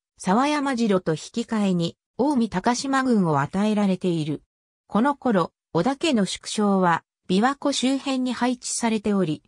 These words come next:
この高島軍の配領は、横山の木下藤吉郎、沢さんの丹羽長秀、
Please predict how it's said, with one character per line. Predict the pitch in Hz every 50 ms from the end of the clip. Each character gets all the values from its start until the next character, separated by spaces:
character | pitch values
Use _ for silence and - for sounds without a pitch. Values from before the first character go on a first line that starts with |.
| _ - _ _
こ | - - 208
の | 240 277
高 | 277 - 240 226 - 277
島 | - - 285 285 285 277
軍 | 254 240 202
の | 185 165 156
配 | - 170 170 190 185
領 | 175 170 165 160 156
は、 | 156 156 165 - _ _ _ -
横 | 165 165 - - - 311
山 | 349 349 330 285 240
の | 196 185 180
木 | - - 190
下 | 196 254 277 - - 196 180
藤 | - 180 180 190 190
吉 | - - - - - 196
郎、 | 180 165 151 147 - _ _ _ _ _
沢 | - - 277 311 320 302
さ | - - 226
ん | 208 190
の | 185 180
丹 | 170 165 165
羽 | 180 185
長 | 190 190 190 202 226 214
秀、 | 202 - 202 180 175 -